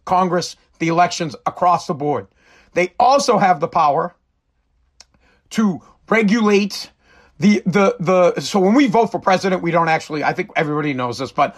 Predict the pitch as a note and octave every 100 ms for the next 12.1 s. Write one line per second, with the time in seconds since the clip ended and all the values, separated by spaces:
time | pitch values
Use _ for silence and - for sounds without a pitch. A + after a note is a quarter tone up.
0 | - - D3 D3+ C#3 A#3+ A#3+ G#3+ F#3+ F3+
1 | E3+ E3+ F3 F#3 - F3 A2+ F3+ - E3
2 | - D3 C#3+ D#3 - - _ D#3 F3 D#3
3 | F3 B2+ G#3 G3 F#3+ - F#3 E3 D3 C#3+
4 | E3+ - - G2+ _ _ _ - F#3 D#3
5 | F#3 E3+ E3+ E3+ - - F#2+ - _ -
6 | A#3+ - - _ _ _ - B3+ C4+ B3
7 | A3 G#3+ G3 A#3+ A#3 G#3+ A3 G#3+ E3+ F3
8 | - _ _ _ _ _ _ _ _ _
9 | A3 - - A#3+ A3+ G#3+ G3+ G#3+ A#3+ F3+
10 | - D#3+ A2 F#2 _ _ _ G3 F#3 E3+
11 | - C#4 G#3+ - G#3 F3 G#3+ F3 C#3 B2